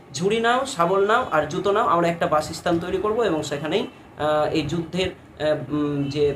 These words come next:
পরিস্থিতি তৈরি হয়েছে সেখান থেকে বেরিয়ে আমরা একটা সুখ সা-, স্বাচ্ছন্দ্য একটা কোনো একটা জায়গায় গিয়ে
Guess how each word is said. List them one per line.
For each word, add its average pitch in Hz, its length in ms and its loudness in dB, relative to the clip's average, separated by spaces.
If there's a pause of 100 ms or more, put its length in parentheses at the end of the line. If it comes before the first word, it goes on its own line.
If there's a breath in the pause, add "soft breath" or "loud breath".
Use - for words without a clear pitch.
পরিস্থিতি 170 400 -2
তৈরি 160 240 0
হয়েছে 165 280 0
সেখান 165 300 -4
থেকে 156 180 -6
বেরিয়ে 147 280 -2
আমরা 156 300 -2 (200)
একটা 147 200 -8
সুখ 185 240 -6
সা-, 151 360 -6
স্বাচ্ছন্দ্য 156 560 -4
একটা 160 140 -6
কোনো 147 200 -6
একটা 143 180 -8
জায়গায় 135 420 -2
গিয়ে 170 240 -2